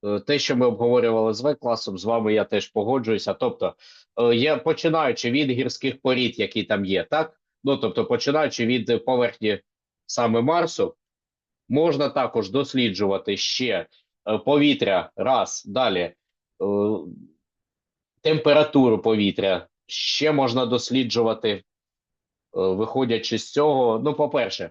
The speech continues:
живе там хтось чи ні. Тепер наступний комп'ютер, комп'ютер Deep Blue від I B M. Тобто комп'ютер, який виграв у шахи в людини чемпіона.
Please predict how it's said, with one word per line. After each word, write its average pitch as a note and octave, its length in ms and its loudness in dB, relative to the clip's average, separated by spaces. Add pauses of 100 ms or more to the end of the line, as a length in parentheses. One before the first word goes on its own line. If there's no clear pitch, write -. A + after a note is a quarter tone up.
живе C#3 340 2
там C#3 160 0
хтось - 360 -4
чи C#3+ 220 -4
ні. G#2 300 -2 (800)
Тепер B2+ 500 -2 (920)
наступний C3 540 -2
комп'ютер, D3+ 580 0
комп'ютер A#2+ 640 -2 (2250)
Deep A#2+ 220 -2 (360)
Blue A#2+ 480 2
від C3+ 200 0
I D3+ 240 2
B C3+ 40 0
M. D3 400 2 (1080)
Тобто A#2 280 -2
комп'ютер, C#3+ 500 -2
який B2+ 340 0
виграв A#2 500 0 (360)
у C3 120 -6
шахи B2+ 600 0 (180)
в C#3+ 360 0
людини C#3+ 460 2
чемпіона. G2+ 720 -2